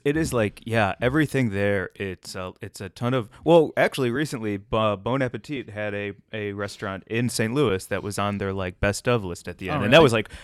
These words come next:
Speaker 1: w-, uh, cuisine there has come so far, 'cause I did. I grew up with just,
Speaker 2: Mm.
Speaker 1: like, all the processed foods, and even when you go out, the food is still processed, like Provel cheese. It's, uh, but it's, I don't know, it's chugging along. Hopefully it's evolved a bit.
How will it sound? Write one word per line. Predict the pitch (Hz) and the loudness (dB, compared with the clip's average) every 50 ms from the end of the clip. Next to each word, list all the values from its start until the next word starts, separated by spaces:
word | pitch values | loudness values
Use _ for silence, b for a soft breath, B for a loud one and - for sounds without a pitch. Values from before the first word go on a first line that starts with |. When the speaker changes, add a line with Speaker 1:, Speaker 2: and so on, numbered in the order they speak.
| B B B | B B B
Speaker 1:
w-, | - 113 - - 110 | -12 -10 -10 -8 -6
uh, | 104 113 113 117 113 120 117 120 120 110 | -6 -6 -4 -6 -6 -8 -8 -12 -16 -4
cuisine | - 131 123 110 151 180 165 | 0 0 2 2 2 2 4
there | 120 98 | 2 2
has | 92 - | 0 -2
come | - - 104 95 | -4 -6 -6 -6
so | - - 95 | -4 -6 -6
far, | - - 135 120 98 | 0 2 2 2 2
'cause | - - 98 | 0 -4 -4
I | 104 104 | -4 -4
did. | 107 143 151 110 95 | -2 -2 -2 -2 -2
I | 92 | -4
grew | 98 - 123 117 113 110 | -4 -4 0 0 2 0
up | 107 - | 0 0
with | 110 101 95 - | -4 -4 -4 -2
just, | - 120 113 | -4 -6 -6
Speaker 2:
Mm. | 104 | -4
Speaker 1:
like, | 98 90 - 104 | -8 -6 -4 -2
all | 104 104 | -2 -2
the | 107 104 | -2 -2
processed | - 107 101 101 98 - 98 92 - - | -2 -2 -2 -2 -2 -4 -8 -8 -10 -10
foods, | - - 101 98 101 98 98 95 - - b b b b b b | -6 -4 -4 -2 -2 -4 -6 -8 -10 -14 b b b b b b
and | - 98 92 92 92 92 90 - | -8 -6 -4 -4 -4 -6 -6 0
even | - 139 135 147 131 120 | 0 2 4 4 4 4
when | 120 120 | 2 2
you | 117 113 | 2 2
go | 107 - 113 104 - - | 2 0 0 0 -2 0
out, | 101 110 110 - | 0 0 -2 -2
the | - 98 | -8 -10
food | - - 101 95 | -8 -8 -8 -6
is | 90 - | -6 -8
still | - 98 85 | -8 -10 -8
processed, | - - 95 104 98 - 87 90 - | -4 -2 -2 -2 -2 -4 -8 -10 -10
like | 90 87 | -12 -12
Provel | - - 107 101 92 92 87 90 | -8 -6 -6 -4 -4 -4 -6 -8
cheese. | - - 107 110 101 87 87 90 - - | -8 -6 -6 -6 -6 -6 -10 -12 -12 -14
It's, | 98 90 - - | -14 -14 -6 -4
uh, | 120 104 101 95 92 | -4 -2 -2 -2 -4
but | 92 90 101 | -4 -4 -4
it's, | 110 117 - - - - - | -4 -4 -6 -12 -18 -16 -12
I | 120 | -10
don't | 156 165 139 | -8 -8 -8
know, | 120 139 147 | -8 -8 -10
it's | 139 - | -12 -12
chugging | - - 147 127 113 | -6 -4 -4 -2 -2
along. | 110 107 113 127 131 | -2 0 0 2 2
Hopefully | 120 123 - 127 123 | 2 0 0 -2 -4
it's | 117 - - | -4 -4 -6
evolved | 95 90 90 90 90 104 | -8 -8 -8 -8 -8 -10
a | 107 90 | -10 -8
bit. | 95 92 117 - | -6 -6 -6 -8